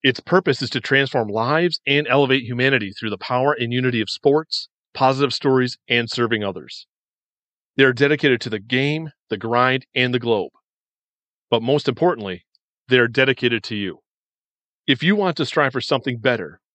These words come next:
while proudly showing others your determination, grit,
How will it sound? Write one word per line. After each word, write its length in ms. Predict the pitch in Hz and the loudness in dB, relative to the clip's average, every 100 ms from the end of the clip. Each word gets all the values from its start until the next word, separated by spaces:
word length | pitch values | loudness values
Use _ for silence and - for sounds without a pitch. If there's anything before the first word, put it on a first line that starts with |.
| _ | _
while 240 | 120 113 104 | 2 2 2
proudly 400 | - 139 160 156 | 2 2 4 2
showing 300 | - 147 131 | 2 -2 2
others 280 | 127 120 | 2 2
your 140 | 110 113 | -2 -6
determination, 880 | 101 - 143 143 143 170 147 147 117 | -6 -4 -4 -2 -2 -4 -6 -10 -6
grit, 320 | 127 131 | 2 2